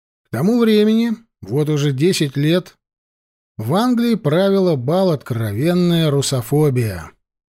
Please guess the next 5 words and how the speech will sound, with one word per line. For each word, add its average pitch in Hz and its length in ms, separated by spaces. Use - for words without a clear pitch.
Хотя 185 600
я 180 280
не 196 200
точно 98 640
выразился. 107 800